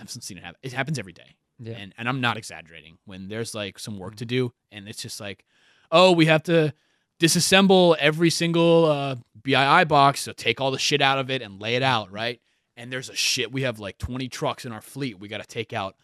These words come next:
Speaker 1: thirty plus items out of every single truck, lay it out nice and neat, and someone has to come and
Speaker 2: Mm-hmm.
Speaker 1: inspect it, right? We have to do this before a certain time frame. The person who's instructing us to do this watches us do it. And
Speaker 2: Yeah.
Speaker 1: I, oh, I constantly, I fucking harp on them. And they're like, "What's your,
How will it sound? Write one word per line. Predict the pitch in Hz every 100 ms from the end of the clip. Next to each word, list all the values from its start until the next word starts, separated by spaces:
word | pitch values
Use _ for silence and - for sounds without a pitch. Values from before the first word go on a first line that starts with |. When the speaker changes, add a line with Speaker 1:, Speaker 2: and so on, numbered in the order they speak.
| _ _ _ _ _
Speaker 1:
thirty | - 151 151
plus | 135 147 120
items | 113 131 123 110
out | 120 113
of | 95 -
every | 131 135
single | - 127 120
truck, | - 120 - _
lay | 113 127 135
it | 127
out | 123 120 -
nice | 117 123 120 -
and | 113
neat, | 117 104 _ _
and | 120 113
someone | 147 131 123
has | 123 110
to | 113
come | - 117
and |
Speaker 2:
Mm-hmm. | 113 107
Speaker 1:
inspect | 110 107
it, | 101
right? | 110 107
We | 127
have | 127
to | 120
do | 117 127
this | 123
before | - _ 123 113
a |
certain | - 120 110
time | 127 110
frame. | - 98 _ _ -
The |
person | - 180 180 185 170 _ -
who's | 151
instructing | 123 - 160 156
us | 147
to | 160
do | 208
this | 233 - _
watches | 113 85 113
us | 95
do | - 87
it. | _ _ _
And | 117
Speaker 2:
Yeah. | 117 151 131
Speaker 1:
I, | 131
oh, | 127
I | - -
constantly, | - 170 165 135 107
I | 98 _ 113
fucking | 120 113
harp | 117 113
on | 87
them. | 82
And |
they're | 110
like, | 117 104 -
"What's | 175
your, | 311